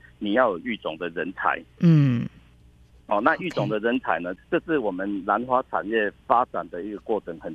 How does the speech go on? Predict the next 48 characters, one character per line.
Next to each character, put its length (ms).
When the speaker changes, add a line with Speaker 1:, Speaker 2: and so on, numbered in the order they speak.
Speaker 1:
重 140
要 140
的 160
累 160
积。 180
所 220
以 60
在 200
产 220
业 140
的 160
这 180
方 120
面 200
的 120
一 40
个 100
连 220
结 120
呢， 200
这 100
是 220
台 160
湾 140
兰 120
花 120
产 260
业 180
呢， 220
其 60
实 180
在 260
育 140
种 240
人 180
才 220
的 200
这 120
一 60
块 200
的 80
部 140
分， 140
我 60
们 160
也 140
非 160
常 180